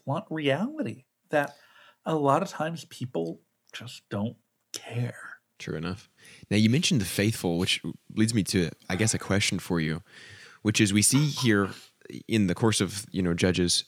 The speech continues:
Speaker 2: one, maybe two people in a generation having their names recorded and remembered among the people of God.
Speaker 1: Mm-hmm.
Speaker 2: You might have a couple extra in some generations, like we'll get Ru-, uh, Ruth and Boaz coming up in, in the
Speaker 1: Right.
Speaker 2: course of Judges. They intermix and all that.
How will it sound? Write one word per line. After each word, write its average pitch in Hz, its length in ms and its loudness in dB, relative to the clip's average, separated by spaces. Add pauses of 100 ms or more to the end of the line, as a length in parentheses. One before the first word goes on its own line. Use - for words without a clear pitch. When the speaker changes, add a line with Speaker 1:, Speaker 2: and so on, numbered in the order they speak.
(640)
Speaker 2:
one, 110 400 4
maybe 127 220 4
two 110 240 2
people 104 400 2
in 98 120 2
a 90 60 4
generation 87 600 0
having 90 280 0
their 87 140 0
names 87 280 0
recorded 85 600 -2
and 85 120 -2
remembered 80 640 -2
among 87 360 0
the 82 100 -2
people 80 320 -2
of 76 100 -4
God. 65 320 -6 (460)
Speaker 1:
Mm-hmm. 120 240 -8 (160)
Speaker 2:
You 120 180 4
might 120 180 4
have 110 140 2
a 104 60 -6
couple 98 280 0
extra 95 280 0
in 87 60 0
some 98 200 2
generations, 90 560 2
like 85 160 -4
we'll 92 80 -4
get 80 220 -6 (240)
Ru-, 95 260 4 (140)
uh, 85 200 -2
Ruth 107 200 4
and 90 100 0
Boaz 87 680 2
coming 90 260 -2
up 87 160 -2
in, 87 200 -4 (100)
in 90 120 -2
the 92 60 0
Speaker 1:
Right. - 60 -4
Speaker 2:
course 92 180 0
of 87 80 -4
Judges. 87 340 0
They 87 160 0 (140)
intermix 87 340 0
and 90 80 -2
all 87 80 0
that. 82 220 -4